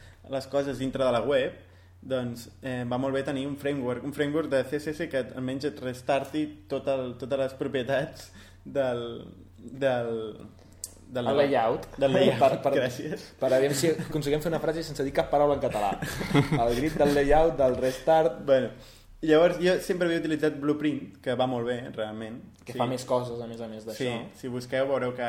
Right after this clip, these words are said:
Speaker 1: també té tipografies, també té diverses coses, no? Et dona lo, lo bàsic
Speaker 2: Ah,
Speaker 1: per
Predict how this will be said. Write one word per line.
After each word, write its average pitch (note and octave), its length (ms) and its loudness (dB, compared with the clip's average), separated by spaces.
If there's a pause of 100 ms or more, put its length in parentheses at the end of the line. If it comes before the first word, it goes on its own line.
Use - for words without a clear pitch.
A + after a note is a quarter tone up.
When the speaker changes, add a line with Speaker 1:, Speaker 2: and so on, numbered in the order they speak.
(160)
Speaker 1:
també A#2 200 -6
té B2 100 -4
tipografies, B2 880 -4
també A#2+ 200 -8
té A#2+ 60 -8
diverses A#2 300 -4
coses, G#2 240 -14
no? B2 200 -12
Et G#2+ 120 -16
dona B2 240 -6
lo, A#2 240 -8
lo B2 100 -6
bàsic C3 320 0
Speaker 2:
Ah, C3 40 -6
Speaker 1:
per A#2+ 140 -4